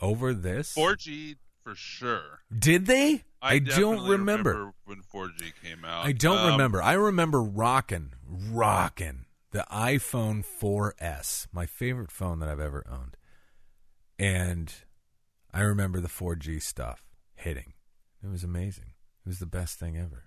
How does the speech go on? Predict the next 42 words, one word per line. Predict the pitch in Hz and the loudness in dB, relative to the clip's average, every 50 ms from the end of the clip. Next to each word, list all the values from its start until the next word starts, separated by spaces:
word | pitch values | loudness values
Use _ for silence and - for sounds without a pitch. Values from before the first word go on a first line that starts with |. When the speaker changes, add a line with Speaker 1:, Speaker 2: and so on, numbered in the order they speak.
| - _ - _ _ _ _ | -20 _ -20 _ _ _ _
Speaker 2:
You | - 151 151 | -2 0 2
know, | 156 | 2
there, | 156 165 170 175 139 | 4 4 2 2 2
Speaker 1:
Mm-hmm. | 131 143 | 0 0
Speaker 2:
there | 156 156 156 156 | 0 2 2 2
is | 160 165 165 - | 2 0 -2 -4
something | - - 156 147 147 - - 139 131 127 | -4 -4 -2 -4 -4 -6 -8 -8 -6 -6
to | 127 123 | -6 -8
say | 113 - - - 113 113 120 113 110 107 101 | -8 -8 -8 -2 0 2 2 2 2 2 2
about | 90 92 87 101 101 104 104 101 - | 0 0 0 0 2 2 2 0 -2
the | - 104 98 | -4 -4 -4
amount | 90 90 92 95 98 104 104 98 | -2 -2 0 0 0 0 -2 -4
of | 92 - | -8 -10
shit | - - - - 98 92 80 - _ _ _ _ _ _ _ _ _ _ _ _ _ _ _ _ - | -10 -10 -6 -4 -2 -2 -4 -6 _ _ _ _ _ _ _ _ _ _ _ _ _ _ _ _ -4
flying | 101 98 101 107 107 104 98 | -2 0 0 0 0 -2 -4
around | 95 95 95 95 95 95 90 85 | -4 -4 -4 -4 -4 -4 -4 -2
out | 82 85 85 82 - | -2 -2 -2 -4 -4
there | 85 85 85 85 | -6 -4 -4 -4
and | 82 82 | -4 -4
how | 90 90 90 92 90 87 92 92 | -4 -4 -2 -4 -4 -8 -10 -8
healthy | 90 90 90 92 90 - 95 92 | -6 -4 -4 -4 -6 -6 -6 -6
it | 87 85 87 | -6 -4 -6
is | 87 87 87 85 - | -8 -8 -8 -10 -12
for | - - 85 | -16 -16 -14
your | 85 80 76 71 71 - | -12 -10 -10 -10 -8 -4
body. | 76 80 82 78 78 78 73 73 - - - | -2 0 2 2 0 -2 -4 -10 -12 -18 -20
Speaker 1:
<laughs> | - _ _ _ - - - - - - - - | -20 _ _ _ -20 -20 -20 -20 -20 -20 -12 -4
Yeah, | - 139 131 - 175 147 - - - | 0 2 2 4 4 2 2 0 0
Speaker 2:
But, | 139 139 139 127 - 135 117 107 - - - | 2 2 2 2 0 -2 -2 -4 -6 -6 -8
Speaker 1:
no | 117 90 92 98 - - - - - - - - - - - - - - - - - - - - - - - - - | -8 -8 -8 -10 -10 -14 -18 -20 -20 -20 -20 -20 -20 -20 -20 -20 -20 -20 -20 -20 -20 -20 -20 -20 -20 -20 -20 -14 -8
doubt. | 127 123 123 120 117 113 107 107 | -4 0 0 2 2 0 0 -2
Speaker 2:
um, | 104 104 98 92 90 - - - - - _ _ - - | -6 -8 -14 -18 -18 -20 -20 -20 -20 -20 _ _ -20 -16
w-, | 131 131 135 147 | -12 -10 -8 -6
I | 143 143 | -4 -4
mean, | 151 156 151 | -4 -4 -4
what | 156 165 160 - | -4 -6 -8 -10
can | - 160 | -12 -10
you | 139 127 113 | -10 -10 -8
really | 110 127 123 117 107 | -8 -8 -8 -8 -8
do | - - 107 120 | -8 -6 -4 -2
about | 135 131 - 80 76 76 78 | -2 0 0 -2 -2 -2 -4
it? | 71 - | -8 -12